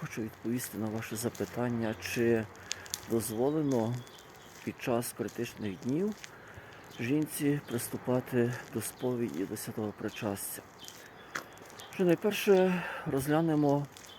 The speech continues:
ситуацію, коли будь-яка людина не може приступати до сповіді, і, вірніше, до причастя святого. Тоді, коли вона має на душі тяжкий смертний гріх. Отже, коли ми маємо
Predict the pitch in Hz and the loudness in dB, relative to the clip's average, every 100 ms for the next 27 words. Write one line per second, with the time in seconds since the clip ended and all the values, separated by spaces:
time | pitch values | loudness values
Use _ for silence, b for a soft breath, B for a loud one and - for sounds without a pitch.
0 | - - - 123 131 156 - 143 123 117 | -20 -16 -10 -2 0 0 0 2 4 2
1 | - 117 147 175 175 - - - - - | -2 0 4 4 2 -4 -16 -20 -20 -16
2 | - 139 - 123 127 101 104 135 127 117 | -2 0 2 0 0 0 0 0 2 0
3 | 113 117 123 - 101 - 107 110 - 95 | 0 -2 -4 -8 -10 -10 -4 -4 -2 -4
4 | 101 - 120 117 120 113 110 113 - B | -6 -6 -4 -2 -2 -2 -4 -4 -8 B
5 | B B B - - - - - - - | B B B -16 -16 -16 -16 -16 -18 -18
6 | - 107 117 113 107 127 135 139 - 107 | -2 4 6 4 4 2 4 2 0 2
7 | 120 - 120 107 107 98 - - 80 - | 0 2 -2 -2 -2 -2 -2 -6 -6 -4
8 | 92 - 82 92 120 - - 110 95 165 | -4 -2 -6 -6 -12 -14 -8 -4 -2 -4
9 | - 156 143 127 120 123 131 127 110 90 | -2 2 4 4 2 0 0 0 0 -2
10 | 107 - 165 202 180 - 110 - 135 135 | -4 -2 -2 -2 -4 -6 -6 -4 -4 -4
11 | - 117 113 - 104 104 101 - - 82 | -2 -2 -2 -2 -4 0 -2 -2 -6 -6
12 | 98 - 120 123 120 120 120 117 110 | -6 -6 -2 0 0 0 0 2 2